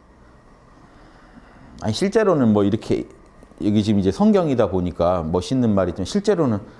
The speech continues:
친척들이니까 "아우, 예수 아니냐?" 막 서로 이랬겠죠. "아, 얘 몇 년 만이냐?" 이렇게 뭐 "몰라봤다." 막 이렇게. "장가는 갔냐?" 뭐 이런 말 했겠죠. 그런데 "보라, 세상의 죄를 지고 가는 하나님의 어린 양이로다."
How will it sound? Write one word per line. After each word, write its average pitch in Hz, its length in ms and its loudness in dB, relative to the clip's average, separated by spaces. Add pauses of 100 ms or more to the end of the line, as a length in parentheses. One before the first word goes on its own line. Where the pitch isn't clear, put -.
(440)
친척들이니까 139 800 -2
"아우, 135 300 0 (100)
예수 139 300 0
아니냐?" 120 360 2
막 95 180 -2
서로 147 200 2
이랬겠죠. 107 480 0 (540)
"아, 110 140 0
얘 104 100 2
몇 110 160 2
년 131 180 2
만이냐?" 104 460 0
이렇게 90 160 -4
뭐 87 180 -6
"몰라봤다." 98 680 0
막 82 220 -6
이렇게. 82 200 -12 (680)
"장가는 98 420 -2
갔냐?" 92 400 -4
뭐 92 160 0
이런 104 200 2
말 98 160 2
했겠죠. 135 440 -2
그런데 92 340 -4 (1900)
"보라, 160 500 2
세상의 156 720 0
죄를 143 340 2
지고 135 300 -2
가는 113 260 2
하나님의 123 600 0
어린 110 360 0
양이로다." 85 680 -4